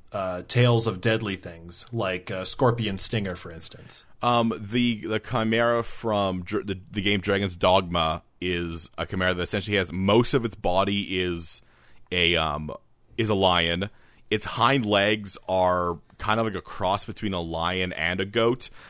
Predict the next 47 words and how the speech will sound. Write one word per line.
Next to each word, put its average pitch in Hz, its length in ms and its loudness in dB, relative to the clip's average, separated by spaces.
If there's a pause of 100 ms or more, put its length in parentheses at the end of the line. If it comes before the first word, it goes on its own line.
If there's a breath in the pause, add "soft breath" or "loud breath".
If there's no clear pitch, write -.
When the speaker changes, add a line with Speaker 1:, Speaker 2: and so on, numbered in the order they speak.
(140 loud breath)
Speaker 2:
Then 120 120 2
it 120 80 0
sort 135 200 6 (120)
of, 131 100 8
<laughs> - 0 -
sort 127 200 6
of 117 60 2
has, 117 240 6
like, 107 180 4
this, 95 240 0 (320)
this 127 340 2
goat, 113 480 6 (380 loud breath)
almost 139 260 4
like 135 100 0
a 104 80 2
piggyback 131 800 2 (240)
on 104 240 4
its 123 120 6
Speaker 1:
Mm-hmm. 110 80 2
Speaker 2:
back 101 420 0 (220 loud breath)
that 113 100 2
just 113 160 0
sort 110 160 2
of 101 120 -10
bleats 104 540 -2 (120)
<laughs> - 100 -4
out 107 280 -2
things. 143 440 -4 (360 loud breath)
And 120 140 4
then 120 100 6
the 113 100 2
tail 135 600 4
is 95 160 -2
a 90 80 -4
snake. - 560 -6 (420)
Speaker 1:
Yeah, 120 240 2
with 117 180 0
snake's 123 320 2
head, 110 220 2
right? 95 300 -6 (280)
Speaker 2:
Yeah, 120 220 0
a - 40 -8
tail 120 240 2
with 104 100 0
a - 40 -6
snake's 95 260 -4
head. 71 240 -8